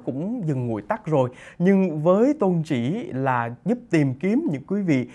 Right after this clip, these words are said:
những cái trường hợp mà bị mất tích hoặc là bị mất liên lạc. Bởi vậy nên Tìm Người Thân đã được ra đời gần hai năm vừa qua. Trên đường line chúng tôi xin được bắt máy những quý khán thính giả đang gọi vào và ghét một đường line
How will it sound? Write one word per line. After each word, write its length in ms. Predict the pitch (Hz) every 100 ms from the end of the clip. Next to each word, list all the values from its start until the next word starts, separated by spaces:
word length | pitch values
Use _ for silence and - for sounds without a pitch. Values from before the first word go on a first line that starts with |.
| - - -
những 200 | 151 139
cái 100 | 170
trường 200 | 202 160
hợp 220 | 151 131 139
mà 100 | 123
bị 120 | 123
mất 160 | 175 -
tích 100 | 311 311 - -
hoặc 220 | 131 -
là 80 | 120
bị 140 | 120
mất 240 | 143 233 175
liên 160 | 156
lạc. 160 | 143 - -
Bởi 180 | 147 127
vậy 160 | 147 117
nên 240 | 131 139 131
Tìm 260 | 139 123
Người 140 | 120 120
Thân 140 | 156 139 - -
đã 140 | 151 147
được 180 | 135
ra 180 | 135 143
đời 180 | 131 117 143
gần 200 | 127 120
hai 220 | 139 143
năm 180 | 143 135
vừa 140 | 127 -
qua. 160 | 156 143 - - -
Trên 120 | 285 247
đường 120 | 214
line 140 | 233 240
chúng 120 | 254
tôi 120 | 254
xin 120 | 254
được 140 | 185 170
bắt 200 | 247 214
máy 420 | 208 277 311 - 170
những 220 | 160 180 -
quý 140 | 277
khán 160 | 285 262
thính 80 | 190
giả 140 | 139
đang 240 | 170 165
gọi 220 | 147 127 120
vào 360 | 135 139 135
và 340 | 123 131 127 117
ghét 220 | 151 220 160
một 280 | 139 123
đường 160 | 147 123
line 240 | 139 139